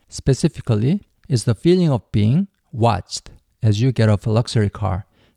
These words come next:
noticing people going, "Wow." Lastly, we can't avoid talking about the impact of overconsumption on the environment. The enormous volume of trash we produce every day, for example.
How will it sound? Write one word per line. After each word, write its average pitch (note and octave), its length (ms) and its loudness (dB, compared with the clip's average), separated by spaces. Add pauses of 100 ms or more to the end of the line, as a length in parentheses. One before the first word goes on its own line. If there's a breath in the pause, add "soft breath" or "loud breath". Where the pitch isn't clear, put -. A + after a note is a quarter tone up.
(140)
noticing C3+ 380 0
people C#3 320 -2
going, A#2 340 0
"Wow." G2 440 -2 (1080)
Lastly, C3+ 560 0 (200 soft breath)
we B2 80 0
can't D#3+ 300 2
avoid B2+ 380 2
talking C3+ 380 0
about A2+ 260 0
the - 120 -6
impact B2 400 2
of G#2+ 160 0
overconsumption A2+ 1000 0 (360 soft breath)
on A#2+ 260 4
the D3 300 0
environment. A#2 760 2 (580)
The D3+ 200 0
enormous C#3+ 500 4
volume A#2 380 2
of G#2 180 -2
trash C3+ 420 -2
we G#2+ 120 0
produce A2+ 420 -2
every G2+ 240 0
day, G#2 320 -2
for - 140 -2
example. F#2+ 560 -2